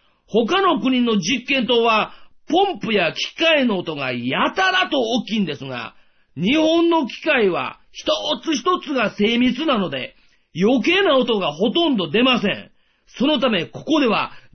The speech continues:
熟睡できたって言うんですね。睡眠は健康の必要条件なんです。第三に、彼には電話ボックス程度の個室があったということです。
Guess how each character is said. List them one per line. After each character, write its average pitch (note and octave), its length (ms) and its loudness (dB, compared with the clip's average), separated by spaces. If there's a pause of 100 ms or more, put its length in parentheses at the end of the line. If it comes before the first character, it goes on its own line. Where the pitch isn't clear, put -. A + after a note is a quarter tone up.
(100)
熟 G3+ 440 0
睡 C#4+ 240 -2
で C#4 120 0
き G#3 80 -2
た G3+ 100 0
っ - 80 -6
て E3 60 -8
言 D3+ 40 -8
う C3+ 40 -10
ん - 20 -14
で A2 60 -18
す B2 60 -10
ね。 B2 360 -6 (800)
睡 C4+ 260 2
眠 A#3+ 260 2
は G3+ 220 0
健 C4+ 340 0
康 A#3+ 280 -2
の G#3 160 0
必 - 260 -6
要 D4 160 0
条 A#3 220 0
件 C3 180 -4
な A2 120 -14
ん - 60 -20
で - 120 -18
す。 - 220 -20 (580)
第 A#3+ 360 -2
三 C#3+ 240 -4
に、 A2+ 220 -12 (220)
彼 A#3+ 420 0
に D#3 120 -4
は C3 360 -6 (180)
電 G#3 380 0
話 D4 160 2
ボ C#4+ 160 0
ッ - 40 -12
ク C4+ 140 -4
ス - 120 -18
程 B3 180 0
度 E3+ 120 -4
の B2+ 120 -6
個 - 280 -4
室 G#3+ 360 -4
が D#4 180 2
あ F#3+ 40 -2
っ - 120 -16
た D#3+ 140 -6
と B2+ 80 -12
い A#2+ 40 -12
う - 40 -16
こ G#2 100 -16
と - 100 -20
で - 80 -20
す。 - 240 -20